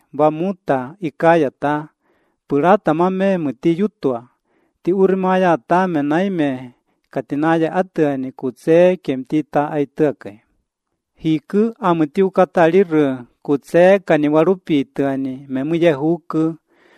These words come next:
Yupurulima mewaru alietu. Meku neku yaru tebi kaku kutse ti urmaya chili wame mupo puti utahu abiru. Iku te telime meku keniwara no kubeya.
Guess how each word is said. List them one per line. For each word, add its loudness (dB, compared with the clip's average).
Yupurulima 0
mewaru 0
alietu. 0
Meku 0
neku 2
yaru 2
tebi 2
kaku 0
kutse 2
ti 0
urmaya 0
chili 0
wame -4
mupo 0
puti -4
utahu 0
abiru. -2
Iku -2
te 2
telime 0
meku -4
keniwara 0
no -4
kubeya. -2